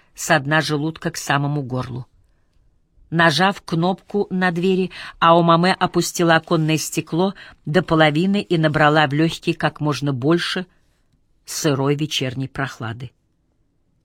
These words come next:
Затем откинулась на спинку, несколько раз глубоко вздохнула.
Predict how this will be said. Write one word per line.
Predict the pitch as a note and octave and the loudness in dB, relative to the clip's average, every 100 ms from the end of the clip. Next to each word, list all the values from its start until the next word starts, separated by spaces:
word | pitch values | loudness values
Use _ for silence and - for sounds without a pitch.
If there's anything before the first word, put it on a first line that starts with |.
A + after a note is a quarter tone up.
| _ _ _ _ E3 | _ _ _ _ -4
Затем | E3 F#3+ F3+ G3+ | 2 2 2 2
откинулась | F#3+ - G3+ F#3 F#3 - | 2 0 -2 0 0 -2
на | F3+ F3 | -2 -2
спинку, | - A3+ A#3+ - B3 - - _ _ _ - | -2 -2 -2 -2 -6 -8 -20 _ _ _ -6
несколько | D#3+ G#3+ A#3 G#3+ F#3 F#3 | 2 2 2 -2 -2 0
раз | F#3 G#3+ | 2 0
глубоко | F3+ F3+ E3+ D#3+ F#3+ F#3+ - | 0 2 0 0 -4 -4 -6
вздохнула. | D3+ C#3+ D3 F#3+ - D3 C#3 C3+ | -10 -4 -2 -2 -2 -2 -2 -2